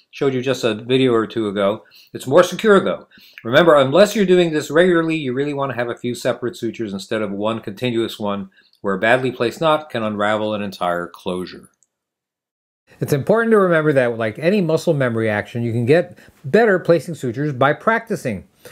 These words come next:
Someone asked a New Yorker once for directions on how to get to Carnegie Music Hall in Manhattan.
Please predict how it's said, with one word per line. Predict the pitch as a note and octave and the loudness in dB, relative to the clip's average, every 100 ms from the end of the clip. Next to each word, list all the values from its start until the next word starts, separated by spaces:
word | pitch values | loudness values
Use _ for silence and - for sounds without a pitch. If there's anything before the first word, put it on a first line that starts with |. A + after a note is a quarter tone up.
| - | -6
Someone | - G3+ G#3+ | 0 4 4
asked | F3+ E3+ - E3 _ - - | 2 0 -4 -8 _ -14 0
a | C3 | 2
New | C#3 | 4
Yorker | D3+ E3 A#3 A#3 D3+ | 6 6 6 4 4
once | A#2+ A2+ A#2 | 2 -2 -4
for | - B2 | -4 -2
directions | A#2 C3 D#3 F#3+ C#3+ | 2 2 2 -4 -4
on | A2+ | -2
how | A#2+ | -2
to | D#3 | 0
get | C#3+ C3 | -2 -4
to | D#3 | -6
Carnegie | C3+ - C#3+ D3 D3+ D3+ | -8 -2 0 0 0 -2
Music | D3 G3+ F3+ - | 2 2 0 -2
Hall | A2+ A2 | 0 2
in | A#2 A#2 | 0 0
Manhattan. | B2+ B2 D3 D#3 C#3 D2 | -2 0 0 -2 -6 -12